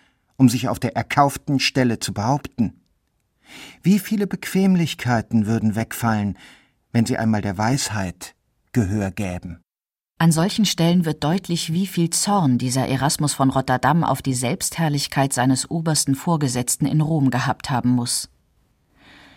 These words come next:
Speaker 2: Doch warum geht er ein so großes Risiko ein?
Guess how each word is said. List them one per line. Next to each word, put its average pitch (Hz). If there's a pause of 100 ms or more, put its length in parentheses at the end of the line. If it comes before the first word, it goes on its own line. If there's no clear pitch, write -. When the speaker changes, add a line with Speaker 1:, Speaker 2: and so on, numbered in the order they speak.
(380)
Speaker 2:
Doch 170
warum 226
geht 208
er 170
ein 170
so 220
großes 190
Risiko 160
ein? 117